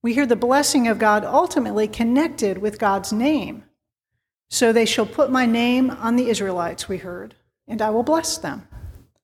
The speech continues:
We hear this blessing described throughout this passage. The word for bless there in Hebrew is barak.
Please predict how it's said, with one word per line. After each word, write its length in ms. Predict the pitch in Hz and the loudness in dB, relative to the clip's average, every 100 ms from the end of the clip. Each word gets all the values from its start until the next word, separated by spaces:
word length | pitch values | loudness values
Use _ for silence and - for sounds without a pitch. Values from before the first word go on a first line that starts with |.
| _ _ _ - | _ _ _ 0
We 100 | 254 | 2
hear 160 | 359 | 4
this 180 | 302 277 | 2 0
blessing 460 | - 277 302 320 277 | 2 2 4 2 2
described 540 | 233 - 269 254 254 | 0 0 0 2 0
throughout 360 | - 240 233 226 | -2 0 0 -2
this 180 | 208 - | -6 -6
passage. 680 | - 175 302 - 180 175 | -4 -2 -2 -2 -6 -6
The 100 | - | -2
word 360 | 240 311 403 381 | 0 2 2 2
for 160 | - 226 | 0 0
bless 440 | 233 277 311 - | 2 2 2 0
there 240 | 233 226 | 0 0
in 60 | 214 | -2
Hebrew 460 | 220 294 269 226 220 | 0 0 2 2 0
is 100 | - | -2
barak. 560 | 208 214 214 - - | 0 2 2 -2 -8